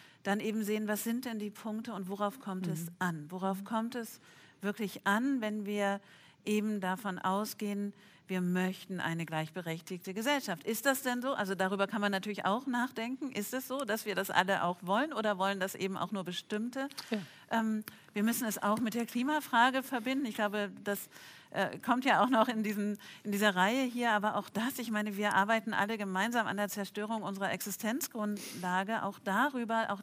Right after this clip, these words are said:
Speaker 1: diese Kämpfe müssen zusammengeführt werden. Und wir müssen sehen, wir sind an einem Punkt, an dem... Man sagt, wenn wir nichts verändern, dann wird diese Welt untergehen.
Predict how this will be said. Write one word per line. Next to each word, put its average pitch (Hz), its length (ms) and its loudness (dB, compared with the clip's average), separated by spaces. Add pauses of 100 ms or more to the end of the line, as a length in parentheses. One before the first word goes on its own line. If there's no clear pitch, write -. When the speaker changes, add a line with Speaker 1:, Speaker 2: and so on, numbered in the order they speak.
Speaker 1:
diese 277 260 -2
Kämpfe 220 580 -4 (440)
müssen 254 340 0
zusammengeführt 214 920 -2
werden. 226 180 0
Und 202 160 -8
wir 208 100 -6
müssen 208 360 -4
sehen, 214 220 -2
wir 196 80 -4
sind 226 260 -4 (160)
an 190 180 -2
einem 180 320 -2
Punkt, 240 460 -2
an 196 180 -2
dem... 202 320 -2 (540)
Man 190 140 2
sagt, 196 180 2
wenn 202 160 2
wir 202 140 6
nichts 247 320 2
verändern, 202 480 2
dann 185 240 0
wird 208 200 -2
diese 254 240 -2
Welt 262 220 0
untergehen. 165 520 -6